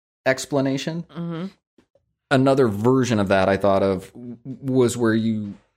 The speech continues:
Speaker 1: just sort of refocus attention on the party.
Speaker 2: Yeah.
Speaker 1: "It's best if I don't get into house tours right now.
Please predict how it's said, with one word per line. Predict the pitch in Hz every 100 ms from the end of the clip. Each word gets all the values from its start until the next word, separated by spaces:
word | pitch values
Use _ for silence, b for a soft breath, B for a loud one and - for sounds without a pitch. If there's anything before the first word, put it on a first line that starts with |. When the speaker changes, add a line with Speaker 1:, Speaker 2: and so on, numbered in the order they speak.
| _ -
Speaker 1:
just | 135 -
sort | 117
of | - -
refocus | 131 147 131 - 117 - 113
attention | 104 113 98 101
on | 95
the | 92
party. | - 92 87 76 76 b b b -
Speaker 2:
Yeah. | 135 -
Speaker 1:
"It's | -
best | - 156
if | 165 139
I |
don't | 120 120 120
get | 117
into | 113
house | 110 107 -
tours | 113 107
right | 110 110
now. | 107 104 104 101 98